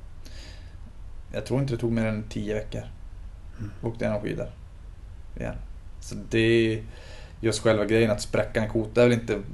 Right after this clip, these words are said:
Speaker 1: egentligen, liksom, så här, mer allvarligt att du får en spricka i armen. Det är väl det att du har ingen ryggrad i armen. Eh, det har du i ryggen, och det är ganska
Speaker 2: Mm.
Speaker 1: bra att ha den där rygg-,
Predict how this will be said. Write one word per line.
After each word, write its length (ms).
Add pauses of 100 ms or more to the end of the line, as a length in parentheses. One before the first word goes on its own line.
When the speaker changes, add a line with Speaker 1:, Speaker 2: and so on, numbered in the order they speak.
(320)
Speaker 1:
egentligen, 640
liksom, 240 (120)
så 120
här, 140
mer 200
allvarligt 440
att 80
du 80
får 120
en 60
spricka 360
i 60
armen. 400 (440)
Det 100
är 40
väl 100
det 100
att 80
du 60
har 100
ingen 160
ryggrad 440
i 40
armen. 280 (180)
Eh, 360
det 60
har 140
du 60
i 40
ryggen, 280
och 60
det 80
är 80
ganska 240
Speaker 2:
Mm. 120
Speaker 1:
bra 140
att 60
ha 160
den 100
där 80
rygg-, 80